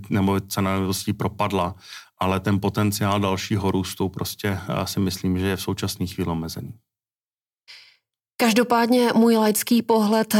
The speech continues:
Speaker 2: na celkově na ekonomiku, tak, eh, určitě můžeme říct, že ekonomika se v lednu dva tisíce dvacet dva začala zvedat. A pokud se podaří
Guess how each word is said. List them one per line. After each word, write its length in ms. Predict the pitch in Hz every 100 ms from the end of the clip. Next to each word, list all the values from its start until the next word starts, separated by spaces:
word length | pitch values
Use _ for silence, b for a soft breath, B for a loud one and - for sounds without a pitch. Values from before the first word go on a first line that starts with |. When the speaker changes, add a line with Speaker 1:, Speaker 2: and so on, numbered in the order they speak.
| 214
Speaker 2:
na 480 | 202 202 196 196 202
celkově 760 | - 233 220 233 214 220 214 208
na 300 | 208 196 202
ekonomiku, 640 | 208 226 220 214 214 220
tak, 320 | 220 220 220 220
eh, 60 | 208 202 196 190 190 - _ _ _ 226
určitě 380 | 226 262 - 277
můžeme 440 | 214 214 247 247
říct, 400 | 202 170 170 -
že 140 | 202 -
ekonomika 640 | - 247 226 214 - 190
se 140 | -
v 80 | 196
lednu 200 | 202 208
dva 140 | 190 190
tisíce 420 | 190 - 185 214
dvacet 280 | 185 - 196
dva 160 | 208
začala 380 | 202 185 190 202
zvedat. 440 | 196 185 170 160 - - _ _ _ _ -
A 60 | 214
pokud 280 | 233 226
se 100 | -
podaří 680 | 226 208 208 202 214 214 214